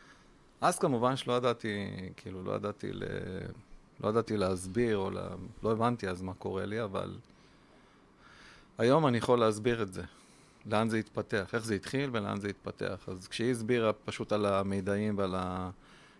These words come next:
איך מטפלים במידע, איך מקבלים אותו, איך ניגשים אליו וכולי וכולי, זה פשוט עשה לי ממש, אה, יצר אצלי סקרנות מאוד גדולה.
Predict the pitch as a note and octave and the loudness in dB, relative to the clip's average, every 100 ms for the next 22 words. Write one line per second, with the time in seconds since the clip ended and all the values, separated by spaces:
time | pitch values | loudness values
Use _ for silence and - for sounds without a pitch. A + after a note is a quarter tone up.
0 | - A2+ - B2 A#2+ A2+ A#2 G#2+ G#2+ G2+ | -2 0 2 2 2 0 0 0 0 0
1 | G2 G2 F#2+ G2+ - G2 G#2+ G#2+ G2 G2 | -2 -2 -4 -6 -6 -4 -2 -2 -2 -6
2 | - F#2 F#2 - G#2 F#2 F2 F#2 G#2 G2 | -4 -6 -4 -4 -2 -4 -6 -8 -8 -6
3 | F#2+ - F3 E3+ D#3+ B2+ - A2+ - _ | -8 -6 -4 -2 -4 -6 -8 -8 -10 _
4 | - - - - A#2 - A2+ G#2+ G#2+ G2+ | -20 -20 -20 -16 -10 -4 0 0 -2 -4
5 | F#2+ F#2+ F#2+ G#2 - - G2+ G2 F#2+ - | -4 -4 -2 -2 -2 -2 0 0 -4 -8
6 | - - - - - - - - - - | -20 -20 -20 -20 -20 -20 -20 -20 -20 -20
7 | - - - - - _ _ - - A2+ | -20 -20 -20 -20 -20 _ _ -12 -6 2
8 | C#3 C3 B2+ A#2+ A#2+ - A2+ A#2 A2 G#2 | 6 6 4 0 -2 -2 0 0 0 -2
9 | G#2+ G2+ G2 G2 F#2+ | -2 -2 0 0 0